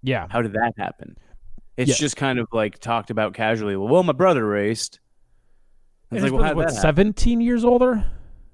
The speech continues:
Speaker 2: Yeah.
Speaker 1: Something like that. So it's not crazy to think that why should the viewer care, because we already know who Walter Barr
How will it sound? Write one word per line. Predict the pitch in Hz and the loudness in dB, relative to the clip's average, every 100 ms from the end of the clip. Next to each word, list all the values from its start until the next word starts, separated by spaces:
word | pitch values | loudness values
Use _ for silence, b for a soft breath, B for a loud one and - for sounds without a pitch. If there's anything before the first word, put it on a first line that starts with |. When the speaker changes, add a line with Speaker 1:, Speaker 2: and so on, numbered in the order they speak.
| - _ - | -20 _ -4
Speaker 2:
Yeah. | 113 113 135 151 | 0 0 -2 -6
Speaker 1:
Something | - 180 | -2 0
like | 190 185 | 0 0
that. | 202 | -2
So | - 214 | 4 4
it's | 196 202 - | 6 2 2
not | 208 190 | 0 0
crazy | - 190 160 | 4 6 6
to | 143 | 4
think | 131 143 123 | 4 2 4
that | 123 117 - - | 2 2 -2 -10
why | 117 127 127 113 | 2 4 4 2
should | - 110 | -2 -2
the | 107 | -2
viewer | 107 113 101 | 0 0 0
care, | 98 120 113 101 92 92 - - | 0 -2 -2 -2 -4 -6 -8 -6
because | 120 101 110 104 101 95 - - _ _ _ _ _ _ _ | -8 -2 0 0 -2 -6 -12 -20 _ _ _ _ _ _ _
we | 127 123 | 0 0
already | 120 113 | 0 0
know | 117 | 0
who | 117 | 2
Walter | 110 101 110 | 0 0 -2
Barr | 92 101 104 | -2 0 -2